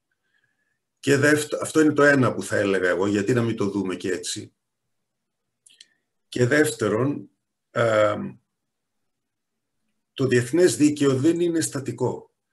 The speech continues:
Δεν είναι η όλα ή τίποτα. Το διεθνές δίκαιο, όπως και το εσωτερικό, κατά τη γνώμη μου,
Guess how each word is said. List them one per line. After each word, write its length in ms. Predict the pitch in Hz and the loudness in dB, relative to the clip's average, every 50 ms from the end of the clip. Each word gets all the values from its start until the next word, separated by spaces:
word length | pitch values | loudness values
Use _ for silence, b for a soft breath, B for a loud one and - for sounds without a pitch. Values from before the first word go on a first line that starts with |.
| _ _ _ | _ _ _
Δεν 280 | - 123 135 147 160 175 | -8 0 2 4 4 4
είναι 180 | 180 175 165 | 4 4 4
η 120 | 156 147 135 | 4 4 4
όλα 260 | 139 151 151 143 135 | 4 2 2 2 2
ή 120 | 127 123 | 0 -2
τίποτα. 520 | - 135 120 - - - 85 - - - - | -4 -6 -8 -6 -8 -12 -12 -12 -14 -14 -8
Το 120 | - 117 | -8 -4
διεθνές 480 | 107 117 110 110 - 139 156 156 127 110 | -2 -2 -2 -2 -2 0 0 0 0 0
δίκαιο, 320 | 135 127 123 127 143 139 | -2 -4 -2 -2 -4 -4
όπως 180 | 131 - 123 - | -4 -4 -6 -8
και 120 | - 123 | -8 -6
το 100 | - 120 | -6 -6
εσωτερικό, 540 | - - 104 101 - 98 101 98 - 127 113 | -8 -8 -8 -8 -8 -8 -8 -6 -6 -6 -6
κατά 260 | - 92 85 90 90 | -6 -8 -8 -8 -10
τη 80 | - 92 | -10 -10
γνώμη 360 | 87 92 92 85 87 90 92 | -10 -10 -10 -10 -10 -12 -14
μου, 180 | 107 113 - | -14 -18 -20